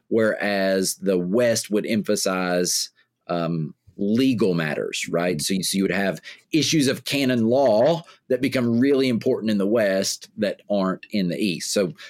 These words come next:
Speaker 1: there's a reason the Protestant Reformation happens only in the West and not in the East, right? Because it's, uh, you think about issues of,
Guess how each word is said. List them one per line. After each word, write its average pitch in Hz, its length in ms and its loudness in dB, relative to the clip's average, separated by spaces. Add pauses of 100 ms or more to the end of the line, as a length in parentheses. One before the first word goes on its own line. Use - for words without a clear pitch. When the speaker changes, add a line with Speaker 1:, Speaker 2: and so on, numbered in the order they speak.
(200)
Speaker 1:
there's 127 200 2
a 143 60 4
reason 135 480 4
the 127 60 2
Protestant 123 460 0
Reformation 113 560 0
happens 101 400 -2 (100)
only 110 300 2
in 95 100 0
the 90 100 2
West 95 420 0
and 95 160 2
not 92 220 0
in 82 100 -2
the 69 80 -4
East, - 480 -6
right? 87 340 -2
Because 92 380 -2
it's, 95 300 -2 (140)
uh, 92 140 0
you 95 220 0
think 104 200 -2
about 98 300 -4
issues 104 380 0
of, 90 260 0